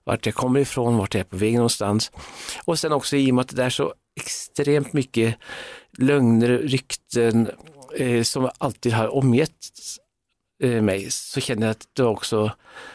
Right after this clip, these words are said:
ett bra tillfälle att också sätta skåpet på plats och, och informera om vad som har varit sant och vad som inte har varit sant.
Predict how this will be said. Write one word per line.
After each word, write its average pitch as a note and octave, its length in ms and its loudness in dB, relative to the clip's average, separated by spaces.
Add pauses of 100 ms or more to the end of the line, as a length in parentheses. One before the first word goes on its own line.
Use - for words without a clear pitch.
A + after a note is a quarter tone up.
(120)
ett C3+ 180 -2
bra C3+ 340 0
tillfälle B2+ 460 -2
att A#2 60 2
också - 200 -6
sätta A#2+ 320 -4
skåpet A2 320 -4
på G#2+ 120 -4
plats - 460 -2
och, A2+ 220 2 (480)
och C#3 120 0
informera A#2 520 2
om A2+ 340 4 (440)
vad B2+ 220 0
som C3 160 -2
har A#2 260 2
varit A#2 240 2
sant D#3 380 -2
och B2+ 80 0
vad G2+ 120 0
som - 140 -2
inte - 180 -4
har D2+ 60 -2
varit D2+ 120 -4
sant. - 320 -10